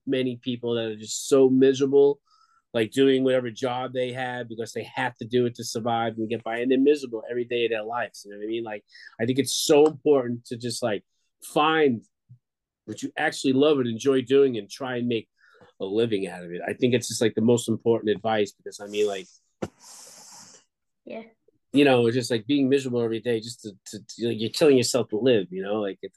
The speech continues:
Speaker 1: and that, that's just, like, and, and that sucks, you know what I mean? Like, you know, you need to, you need to be happy in your everyday life, you know, and find something that you can do in your life to, to, to help you survive and get through life.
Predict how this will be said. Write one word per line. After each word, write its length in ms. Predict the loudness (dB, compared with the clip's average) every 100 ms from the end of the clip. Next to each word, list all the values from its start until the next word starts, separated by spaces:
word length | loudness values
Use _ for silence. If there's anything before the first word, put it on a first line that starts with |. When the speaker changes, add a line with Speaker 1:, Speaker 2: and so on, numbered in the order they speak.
| -4
Speaker 1:
and 80 | -2
that, 140 | -2
that's 280 | -6 -8 -6
just, 240 | -6 -4 0
like, 260 | 2 0 _ _ _ _ _ _ _ _ _ _ _ _ _ -4
and, 180 | -2 0 2
and 80 |
that 160 | 2 2
sucks, 500 | 0 2 2 -2 -6
you 80 | -4
know 60 |
what 80 | -2
I 40 | 0
mean? 220 | 0 0
Like, 220 | -2 -6 _
you 80 | -6
know, 80 | -4
you 160 | -2
need 160 | -2 -4
to, 180 | -6 -4
you 80 |
need 140 | -2 -2
to 100 | -4
be 100 | -4
happy 400 | 0 -2 -2 -4
in 60 |
your 120 | -4 -6
everyday 360 | -8 -4 -2
life, 300 | -2 -4 -8 _
you 80 | -12
know, 280 | -10 -10 -14 _ _ _ -12
and 180 | -10 -8
find 400 | 0 2 4 2
something 520 | 0 -2 0 -2 -2 -6 -14 -18 _ _ _
that 160 | -10 -8
you 280 | 0 4 4
can 200 | 2 0
do 320 | 4 6 6
in 100 | 4
your 140 | 0 2
life 320 | 2 0 -4
to, 120 | -8 -16 _ -20
to, 100 | -20 -16
to 100 | -6
help 220 | -2 -2
you 80 | -4
survive 580 | -2 -2 0 2 2 0
and 100 | -4
get 200 | -6 -6
through 220 | -6 -4
life. 320 | -2 -2 -4